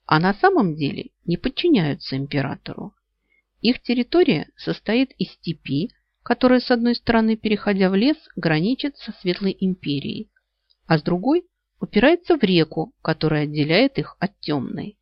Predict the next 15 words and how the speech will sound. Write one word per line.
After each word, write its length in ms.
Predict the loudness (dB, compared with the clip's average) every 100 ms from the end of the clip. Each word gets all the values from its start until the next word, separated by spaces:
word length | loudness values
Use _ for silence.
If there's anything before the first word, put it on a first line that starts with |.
| _ _ _ _ _ _ _
Те, 260 | -2 0 0
кто 220 | -2 2 4
живут 320 | 2 0 -6
в 40 |
степи, 460 | -6 -6 0 0 0 _ _ _
занимаются 720 | -4 0 0 0 0 -2 0 2
разведением 640 | 2 -2 -4 0 2 0
скота 580 | -2 -6 -4 -2 -4 -6 _ _ _ _
и 100 | -2
выращивают 800 | 0 2 2 0 -4 -4 -4 -6 -12
лучших 460 | -6 -6 -4 -4 0
на 100 | 0
двух 300 | 0 -8 -6
материках 580 | -4 -2 -4 -2 -4 -4
лошадей. 640 | -6 -6 -8 -6 -8 -8